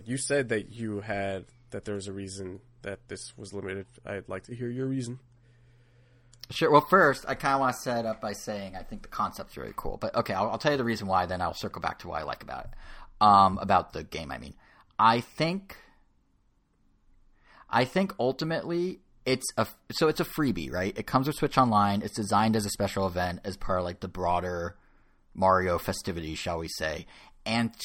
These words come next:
Speaker 2: to me, I don't see how that's very different, if at all,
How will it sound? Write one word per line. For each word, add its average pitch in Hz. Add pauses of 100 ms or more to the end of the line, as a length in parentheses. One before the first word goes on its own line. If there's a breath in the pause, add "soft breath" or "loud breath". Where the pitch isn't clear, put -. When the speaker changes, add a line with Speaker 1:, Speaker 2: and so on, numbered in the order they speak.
Speaker 2:
to 175
me, 131 (800)
I 120
don't 170
see 120
how 104
that's 110
very 117
different, 104
if 98
at 117
all, 92